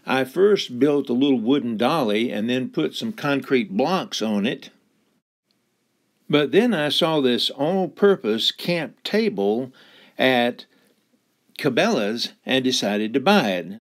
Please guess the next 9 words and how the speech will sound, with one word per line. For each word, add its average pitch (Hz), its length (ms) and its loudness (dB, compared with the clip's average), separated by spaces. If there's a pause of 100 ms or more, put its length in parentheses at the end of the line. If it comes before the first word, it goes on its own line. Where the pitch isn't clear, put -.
(380)
It 147 260 -2
cost 170 460 -2
about 120 360 -2
seventy-five 113 720 -2
dollars. 92 720 -4 (1160)
Later, 143 360 4
I 110 80 0
noticed 127 460 2
that 120 280 0